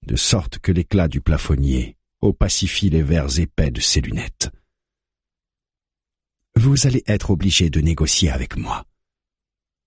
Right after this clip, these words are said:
explique Sabine. Il sourit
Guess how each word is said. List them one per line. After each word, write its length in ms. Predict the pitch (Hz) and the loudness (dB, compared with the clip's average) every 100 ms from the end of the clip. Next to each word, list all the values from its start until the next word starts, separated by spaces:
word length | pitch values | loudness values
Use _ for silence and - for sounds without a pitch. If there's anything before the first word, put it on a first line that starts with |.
| _ - | _ -4
explique 440 | 110 - - 98 | -2 -2 0 0
Sabine. 640 | 71 73 64 64 - - - _ _ _ _ _ _ _ _ _ _ _ _ _ _ _ - | 0 -2 -2 -2 -4 -6 -14 _ _ _ _ _ _ _ _ _ _ _ _ _ _ _ -10
Il 260 | - 95 | -4 -2
sourit 680 | 85 - - 98 60 57 - | 0 0 2 2 0 -6 -12